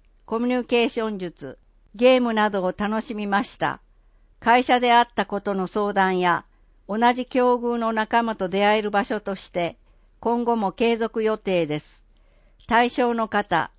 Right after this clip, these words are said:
ご参加お待ちしています。きっかけ作り。町長表敬訪問。慶長ボランティア、耳いいな。時、五月十二日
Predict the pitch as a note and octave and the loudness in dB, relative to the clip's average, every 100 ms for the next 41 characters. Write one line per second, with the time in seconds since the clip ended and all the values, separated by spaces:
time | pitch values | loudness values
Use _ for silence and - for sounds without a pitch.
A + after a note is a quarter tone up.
0 | - G3 - A#3+ A#3 F3+ E3+ F3+ G3 G#3+ | -8 -4 2 0 2 -2 0 -2 -4 -8
1 | - - G3 F#3 F3 E3+ - - _ _ | -10 -6 -4 -2 -2 -4 -4 -18 _ _
2 | _ _ _ _ - A#3 - B3 C4+ C#4+ | _ _ _ _ -10 -8 -4 -2 0 2
3 | C4+ C#4 A3 E3 C#3+ - _ _ _ _ | 0 -4 -4 -4 -6 -12 _ _ _ _
4 | _ _ _ _ _ _ _ _ - D4 | _ _ _ _ _ _ _ _ -4 0
5 | D4+ C4+ G#3 F#3 F3+ A#3 B3 - B3 A#3 | 0 0 -2 -2 0 -2 -2 0 -2 0
6 | A#3 G#3 E3+ C#3+ - _ _ _ _ _ | -2 -2 -4 -6 -10 _ _ _ _ _
7 | _ _ - C4+ C4+ - C4 B3 A#3+ A#3 | _ _ 0 4 4 2 0 0 0 2
8 | A#3 G#3 - D#3 D3 - _ - B3 C4 | 2 0 -6 -6 -4 -6 _ -2 0 0
9 | B3+ A3+ F3+ D#3 - _ _ _ _ _ | 0 -2 -2 -4 -6 _ _ _ _ _
10 | _ _ _ - F#3+ - A3 A3 _ _ | _ _ _ -6 -6 -4 -6 -6 _ _
11 | _ _ _ _ _ - B3+ C4 A#3 - | _ _ _ _ _ -2 0 2 0 -4
12 | E3+ G#3+ A#3+ A#3+ A#3+ G#3+ - D3+ C#3+ | -6 -4 -2 -2 -2 -4 -8 -12 -12